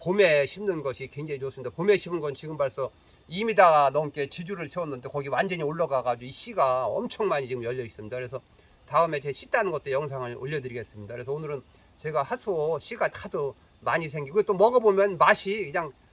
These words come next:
이게, 이거 먹어보면 하나 질기지도 않고 아주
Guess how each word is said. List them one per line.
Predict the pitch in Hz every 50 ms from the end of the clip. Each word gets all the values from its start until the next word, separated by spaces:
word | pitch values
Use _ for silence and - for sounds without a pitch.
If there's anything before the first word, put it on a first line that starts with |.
| _ _ -
이게, | 175 185 170 - - -
이거 | 190 208 190 160 - - - -
먹어보면 | 151 190 226 220 202 196 196 202 208 202 165 123 - -
하나 | - - - 214 269 208 175
질기지도 | - - - - 320 349 381 320 254 226 226 185 190
않고 | 170 160 139 - - 214 226 196 -
아주 | 113 131 147